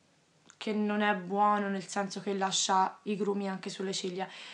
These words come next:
Io questo difetto non l'ho trovato, però in effetti un po' di grumi li fa, perché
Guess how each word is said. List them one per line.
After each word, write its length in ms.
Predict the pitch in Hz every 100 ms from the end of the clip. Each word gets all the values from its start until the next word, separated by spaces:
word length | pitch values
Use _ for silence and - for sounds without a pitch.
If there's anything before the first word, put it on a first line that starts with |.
| -
Io 180 | 269 285
questo 360 | 233 208 - 202
difetto 460 | 202 226 247 240
non 120 | 202 190
l'ho 120 | 180
trovato, 480 | 185 175 175 170 202
però 460 | 247 233 214 - -
in 140 | 233
effetti 400 | 277 - 180 185
un 80 | 180
po' 100 | 208
di 100 | 202
grumi 240 | 226 214
li 120 | 196 185
fa, 280 | 180 180 -
perché 760 | - 180 - 180 170 165 180